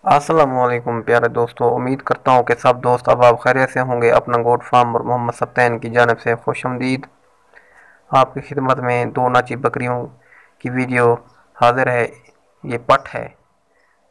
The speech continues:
जो ब्राउन कलर में है, ये नाची बकरी की पट है। ये गबन है तीन माह की, तीन माह के ऊपर हो सकती है, नीचे नहीं। ये जो ब्लैक नज़र आ रही है, ब्लैक बकरी,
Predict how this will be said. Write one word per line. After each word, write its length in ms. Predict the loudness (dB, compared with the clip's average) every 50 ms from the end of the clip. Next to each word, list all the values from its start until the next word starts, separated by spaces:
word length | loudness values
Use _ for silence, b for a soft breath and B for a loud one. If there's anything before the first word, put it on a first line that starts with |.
| _ _ _ _ -12
जो 160 | -8 -6 -4 -4 -4 -4 -6 -10 _ _ _ _ _ _ -12
ब्राउन 360 | -10 -4 0 2 2 2 2
कलर 260 | 0 2 4 4 4 2
में 120 | 0 -6
है, 200 | -6 -6 -8 -8 -8 -10 -14 _ _ _ _ _ _ -14
ये 160 | -10 -8 -4 0
नाची 260 | 2 0 0 0 -4
बकरी 300 | -4 -2 -2 -2 -6 -6
की 80 | -10 -10
पट 300 | -2 0 0 0 0 -6
है। 180 | -8 -8 -8 -8 -12 -16 _ _ _ _ _ _ _ -10
ये 120 | -10 -8 0
गबन 320 | 0 2 4 4 2 2
है 60 | 2 0
तीन 260 | -2 -4 -4 -2 0
माह 220 | 0 0 0 0 -2
की, 180 | -8 -12 -12 -12 -16 _ _ _ _ _ _ _ _ _ _ b b b b b b b b b b b b b _ _ _ _
तीन 160 | -6 -4 -4 0
माह 160 | 0 0 0
के 100 | 0 -2
ऊपर 260 | -4 -2 2 2 2
हो 100 | 2 2
सकती 280 | -2 -4 -10 -10 -4 -4
है, 80 | -2 -2
नीचे 300 | -2 -6 -4 -2 -2 0
नहीं। 220 | 0 -2 -2 -6 -10 _ _ _ _ _ _ _ _ _ _ _ _ b b b b b b b b -6
ये 140 | -6 -6
जो 120 | -4 -6 -2
ब्लैक 360 | 0 4 4 4 4 4 2
नज़र 260 | 0 2 4 6 6
आ 100 | 6 6 6
रही 120 | 4 0
है, 80 | -4 -4
ब्लैक 300 | -2 0 0 2 2 2
बकरी, 380 | -2 -4 -6 -6 -10 -10 -12